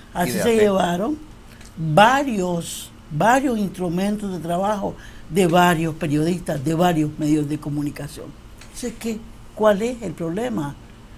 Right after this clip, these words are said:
Speaker 2: ¿Cuál es el problema con que quienes hacemos periodismo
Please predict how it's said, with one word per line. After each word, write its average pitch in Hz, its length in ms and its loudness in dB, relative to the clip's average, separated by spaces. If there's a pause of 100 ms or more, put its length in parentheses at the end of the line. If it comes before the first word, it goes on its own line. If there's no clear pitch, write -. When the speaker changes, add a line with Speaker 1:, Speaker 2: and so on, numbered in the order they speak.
(240)
Speaker 2:
¿Cuál 240 200 6
es 285 100 8
el 269 60 2
problema 262 420 4
con 233 180 4
que 208 220 -2
quienes 185 340 0
hacemos 214 460 -4
periodismo 208 580 -2